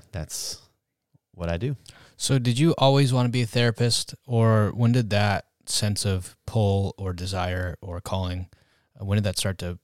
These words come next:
Speaker 2: perk up in your life?
Speaker 1: Well, it was something that I actually wanted to do for a long time. Um, I went to counseling when I was a child, um, after I had some issues with my family.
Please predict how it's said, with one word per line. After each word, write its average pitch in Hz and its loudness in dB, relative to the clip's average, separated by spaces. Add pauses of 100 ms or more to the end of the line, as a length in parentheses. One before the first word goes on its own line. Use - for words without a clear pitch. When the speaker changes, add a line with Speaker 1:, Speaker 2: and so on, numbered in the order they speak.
(120)
Speaker 2:
perk 107 -4
up 82 -8
in 78 -10
your 65 -10
life? - -16 (880)
Speaker 1:
Well, 113 8
it 120 6
was 131 4
something 139 4
that 110 6
I 104 6
actually 104 2
wanted 98 2
to 95 -2
do 87 -2
for 90 0 (160)
a 95 0
long 92 0
time. 87 -2 (180)
Um, 82 -6 (260)
I 95 0
went 98 0
to 95 -6
counseling 92 -2
when 90 -2
I 90 0
was 85 -4
a 80 -10
child, 120 0
um, 87 -4
after 87 -2
I 90 2
had 87 -2
some 87 -4
issues 82 -8
with 82 -8
my 78 -6
family. 107 0